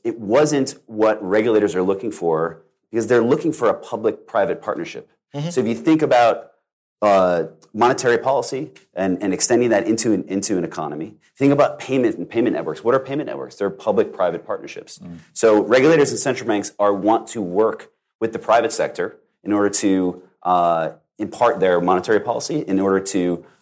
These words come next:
Speaker 1: uh, to, to, to reach the aims that they've set them for themselves for, for, you know, financial inclusion and, and low friction payments. But it's, uh,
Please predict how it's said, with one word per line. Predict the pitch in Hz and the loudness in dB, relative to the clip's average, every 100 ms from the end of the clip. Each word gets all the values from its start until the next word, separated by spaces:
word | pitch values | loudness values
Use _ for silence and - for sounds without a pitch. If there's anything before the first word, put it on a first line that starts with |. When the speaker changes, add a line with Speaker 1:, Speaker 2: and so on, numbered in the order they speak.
| _ | _
Speaker 1:
uh, | 90 85 85 80 78 - _ | -4 0 2 0 -2 -8 _
to, | - 92 78 | -6 -6 -4
to, | - 85 - | -4 -4 -6
to | - 87 | -8 -2
reach | 117 113 | 0 0
the | 104 101 | -2 0
aims | 98 101 | 0 0
that | 90 | 0
they've | 85 - | 0 2
set | 95 | 0
them | 98 85 | 0 -4
for | - | -2
themselves | 90 82 87 90 87 | -2 0 2 4 2
for, | - 80 - - _ | 0 -4 -4 -16 _
for, | 85 | -6
you | 85 | -4
know, | 80 78 | -4 -6
financial | - 90 80 - | -4 -4 -4 -6
inclusion | - 180 139 131 117 | 2 4 4 0 0
and, | 90 87 | -2 -4
and | 85 87 | -4 0
low | 87 | 0
friction | - 85 78 | 0 -8 -10
payments. | - 139 98 - - _ _ _ | -8 -4 -2 -4 -8 _ _ _
But | 113 | 0
it's, | 113 107 | 0 0
uh, | 113 | -2